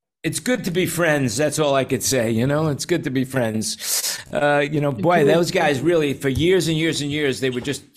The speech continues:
Speaker 1: you know, two peas in a pod. And then, well, look how they have, uh, you know, look how they have separated, uh,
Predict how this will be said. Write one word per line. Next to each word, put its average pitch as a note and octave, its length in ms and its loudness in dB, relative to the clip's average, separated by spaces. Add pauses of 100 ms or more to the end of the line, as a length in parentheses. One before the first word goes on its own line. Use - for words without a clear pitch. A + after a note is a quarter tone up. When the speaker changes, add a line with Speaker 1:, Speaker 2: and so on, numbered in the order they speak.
(100)
Speaker 1:
you E3 120 0
know, B2+ 140 0
two E3 200 -2
peas C#3+ 300 -2
in C3 80 -2
a A#2 60 -6
pod. C3 400 -6 (340)
And B2+ 160 -4
then, C#3 240 -2
well, A#2+ 160 -8
look F3+ 240 -4
how A#2+ 180 -4
they B2 200 0
have, A#2 220 -4
uh, B2 120 -8
you C#3 300 -8
know, B2+ 80 -2
look D#3+ 240 -4
how C#3 140 0
they A#2 200 -2
have A2 160 -6
separated, G#2+ 800 -6 (380)
uh, A2+ 340 -4